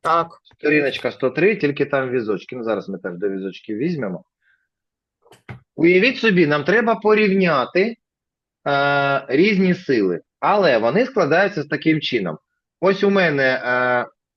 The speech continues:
Speaker 2: тут їде хтось, його тягнуть, ск-, скільки сил тягне?
Speaker 1: Дві.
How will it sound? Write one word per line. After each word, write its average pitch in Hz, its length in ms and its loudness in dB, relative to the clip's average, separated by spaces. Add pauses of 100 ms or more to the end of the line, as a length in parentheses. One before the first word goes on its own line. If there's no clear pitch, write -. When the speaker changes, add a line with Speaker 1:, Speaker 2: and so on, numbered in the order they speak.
(200)
Speaker 2:
тут - 380 0 (840)
їде 139 600 0 (1120)
хтось, 165 520 2 (680)
його 151 380 2
тягнуть, 180 520 0
ск-, - 300 -12
скільки - 680 -2
сил 135 280 0
тягне? 85 380 -4 (1080)
Speaker 1:
Дві. 165 540 -8